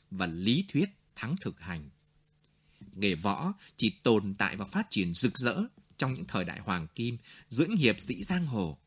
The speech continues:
Nếu không thử hỏi, ai chính trực và dũng cảm hơn hiệp sĩ chữ danh Amadis nước Goller? Ai khôn ngoan hơn Palmerin nước Anh cát lợi? Ai dễ dàng nhẹ nhàng hơn Tirande Blanco? Ai lịch sự hơn Lisoste nước Hy Lạp?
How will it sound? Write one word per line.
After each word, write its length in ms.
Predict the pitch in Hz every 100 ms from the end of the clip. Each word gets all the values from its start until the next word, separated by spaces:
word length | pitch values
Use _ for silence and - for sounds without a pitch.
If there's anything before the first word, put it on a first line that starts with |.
| _ _ _ _ -
Nếu 140 | 151
không 340 | - 135 117
thử 200 | 101 101
hỏi, 380 | 80 85 73 78 - - - _
ai 280 | 151 170 170
chính 220 | - 165 240
trực 140 | 107 90
và 140 | 104 92
dũng 240 | 131 123
cảm 200 | 110 90
hơn 120 | 151
hiệp 200 | 139 95
sĩ 120 | - 85
chữ 140 | 135 190
danh 280 | - 127 -
Amadis 500 | 123 117 117 185 196
nước 240 | - 123 -
Goller? 320 | 110 107 110 120 _ - _ - - -
Ai 140 | 160
khôn 220 | - 185
ngoan 180 | 180 185
hơn 340 | 170 175 180 185 - - -
Palmerin 540 | 139 139 135 135 131 127
nước 180 | 196
Anh 200 | - 131
cát 180 | 123 180
lợi? 240 | 80 76 - _ _ _ _ - -
Ai 260 | 127 147 151
dễ 300 | - 135 -
dàng 380 | 131 110 101
nhẹ 160 | 107 110
nhàng 200 | 107 95
hơn 260 | - 151 156
Tirande 500 | - 147 139 131 131
Blanco? 600 | 127 131 123 - 127 135 - - - -
Ai 140 | 180
lịch 160 | 160 -
sự 220 | - 98
hơn 320 | 151 160 175
Lisoste 720 | 151 156 - 143 - 139 139 139
nước 200 | 185 196
Hy 140 | 147
Lạp? 220 | 80 80